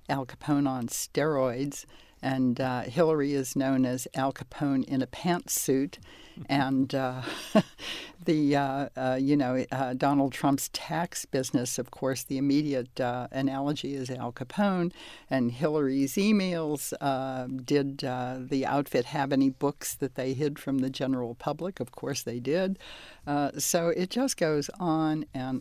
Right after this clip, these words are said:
on. Um, it's so easy to <laughs> take Al Capone's name in vain. And, you know, I, I credit him with being the creator of spin. Uh, he constructed a public persona. He deliberately did this. And yet at home,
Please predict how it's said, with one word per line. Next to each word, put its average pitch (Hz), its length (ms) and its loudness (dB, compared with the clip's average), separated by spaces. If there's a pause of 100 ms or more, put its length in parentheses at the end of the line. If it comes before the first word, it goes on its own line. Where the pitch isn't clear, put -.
on. 143 560 2
Um, 131 400 -4 (380)
it's 165 180 -2
so 226 220 0
easy 196 260 2
to 139 120 -4
<laughs> - 180 -6
take 165 180 -2
Al 131 220 -4
Capone's 143 500 -2
name 139 240 2
in 131 160 0
vain. 160 340 0
And, 143 220 0 (480)
you 180 120 2
know, 196 100 -4
I, 165 180 0 (160)
I 165 240 -4 (320)
credit 160 360 0
him 202 200 4
with 208 180 -2
being 185 300 2
the 165 80 -2
creator 143 600 0
of 127 120 -4
spin. 156 720 0 (400)
Uh, 131 320 -4
he 127 200 -4
constructed 165 720 -2
a 185 40 -6
public - 520 -6
persona. 139 800 -2
He 147 120 -2
deliberately 147 640 -2
did 127 300 -6
this. 165 360 -8 (420)
And 160 200 0
yet 160 220 0
at 190 140 -2
home, 165 640 0